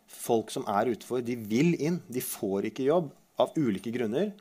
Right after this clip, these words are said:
hos seg selv, men o-, også grunner i arbeidsmarkedet. Og dette er jo bare grunn til å tro kommer til å bli forsterket gjennom globalisering, gjennom migrasjon, lavtlønnskonkurranse,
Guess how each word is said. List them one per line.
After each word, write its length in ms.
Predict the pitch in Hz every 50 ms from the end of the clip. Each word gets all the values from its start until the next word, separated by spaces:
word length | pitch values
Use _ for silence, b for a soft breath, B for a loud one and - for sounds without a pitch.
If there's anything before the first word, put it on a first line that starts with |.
| _ _
hos 160 | - 117 - -
seg 140 | 127 - -
selv, 320 | - 139 170 240 277 - b b b b b b b b b _
men 140 | 147 151 165 - -
o-, 240 | 165 156 160 - - 151 131
også 260 | - - - - 165 165 156
grunner 480 | 165 160 123 101 101 113 123 131 135 - _ _ _ _ -
i 120 | 110 110 117 -
arbeidsmarkedet. 720 | 131 113 92 95 90 - - 92 87 87 - 95 95 107 - b b b b b b b b b _ 131
Og 400 | 127 127 127 131 131 131 139 139 135
dette 240 | 139 - - -
er 180 | 196 139 117 117
jo 100 | 117 120
bare 200 | 123 107 107 110
grunn 180 | 107 98 98 95
til 140 | - 117 107
å 20 |
tro 260 | - - 104 101 104 101 -
kommer 240 | - 107 92 87
til 80 | - 101
å 60 | 101
bli 60 | 101 98
forsterket 560 | 131 - - - 87 82 - - 165 185 180
gjennom 300 | 143 104 98 107 110 113
globalisering, 720 | 110 104 107 110 113 110 - - 101 92 92 110 135 143 123
gjennom 240 | 107 98 101 104 107
migrasjon, 600 | 107 104 104 107 110 - - - 160 214 294 254 - b b b b b b b b b b -
lavtlønnskonkurranse, 1120 | 107 107 101 - - 127 120 110 - - 120 110 - 123 120 117 117 113 - - 180 -